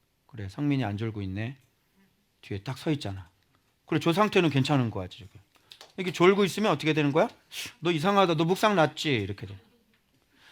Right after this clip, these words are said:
서로 어떻게 해야 돼? 그래, 해서 "목사님, 쟤 좀 상태가 이상합니다.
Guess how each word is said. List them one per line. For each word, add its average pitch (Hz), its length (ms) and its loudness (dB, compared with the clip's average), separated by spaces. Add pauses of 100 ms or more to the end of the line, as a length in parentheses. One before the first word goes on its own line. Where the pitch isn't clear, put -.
서로 262 280 8
어떻게 165 300 6
해야 135 80 6
돼? 101 260 0 (760)
그래, 123 160 0
해서 170 580 6 (240)
"목사님, 185 320 0
쟤 160 120 2
좀 175 140 -2
상태가 202 360 2
이상합니다. 110 920 0